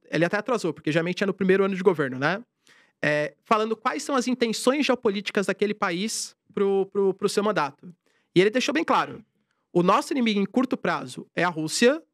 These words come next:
por conta da guerra Rússia e Ucrânia, mas o nosso inimigo em longo prazo são os chineses.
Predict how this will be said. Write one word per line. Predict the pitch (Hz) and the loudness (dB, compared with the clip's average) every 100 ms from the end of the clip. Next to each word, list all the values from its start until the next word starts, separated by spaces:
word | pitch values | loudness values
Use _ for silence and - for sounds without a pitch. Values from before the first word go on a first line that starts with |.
| - | -6
por | 170 | -4
conta | 185 165 | -2 -2
da | 170 | -2
guerra | 160 156 135 160 | 0 -2 -2 -4
Rússia | - 151 - | -4 -2 0
e | |
Ucrânia, | 214 196 202 240 302 _ _ _ | 2 2 4 2 0 _ _ _
mas | 185 180 | 0 2
o | 190 | 0
nosso | 202 - | 0 0
inimigo | 226 180 170 | 0 2 4
em | 180 | 6
longo | 190 269 302 | 6 6 2
prazo | - 208 214 269 269 - | -2 -2 -2 -6 -10 -12
são | - - 208 | -2 2 2
os | 190 | 2
chineses. | 240 156 131 - - - | 2 2 -2 -6 -6 -6